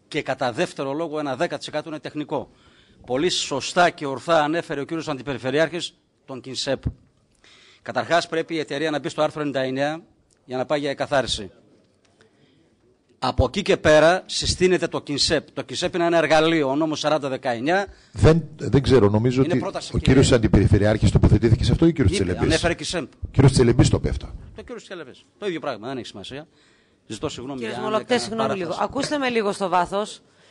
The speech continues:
Speaker 3: Έχουμε δεκαεφτά θέματα να συζητήσουμε. Η αίθουσα
Speaker 1: Λι-
Speaker 3: έχει γεμίσει καπνό. Θα παρακαλούσα όσοι θέλουν να καπνίσουν να βγουν έξω τώρα όμως.
Speaker 1: Με τη διαδικασία το ότι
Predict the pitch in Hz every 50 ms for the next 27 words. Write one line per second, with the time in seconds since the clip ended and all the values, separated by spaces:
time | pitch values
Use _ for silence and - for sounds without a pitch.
0 | _ _ _ _ _ _ _ _ - - 247 262 - 285 285 285 240 262 262 254
1 | 233 220 196 - 277 269 262 - 285 277 262 208 220 196 190 - - 165 160 147
2 | 165 156 - - 156 156 151 151 - - 214 226 240 269 - 262 240 247 254 247
3 | 247 233 247 208 220 208 208 220 220 - 226 - 185 175 - 165 165 165 180 202
4 | 202 _ _ _ _ _ _ _ _ _ _ _ _ _ _ _ - - 202 196
5 | 214 202 202 196 196 202 202 233 277 285 - 262 214 - - 262 277 254 262 -
6 | 269 262 269 269 - 220 214 220 240 269 - 262 262 240 214 220 254 262 262 254
7 | - 254 247 247 233 214 190 175 160 147 147 143 135 - - - _ _ _ _
8 | _ _ _ _ _ _ _ _ _ _ _ _ _ _ _ _ _ _ _ _
9 | _ _ _ _ _ - 123 131 - 139 123 127 131 120 123 - 135 127 - -
10 | 175 160 143 - 147 127 127 135 120 110 -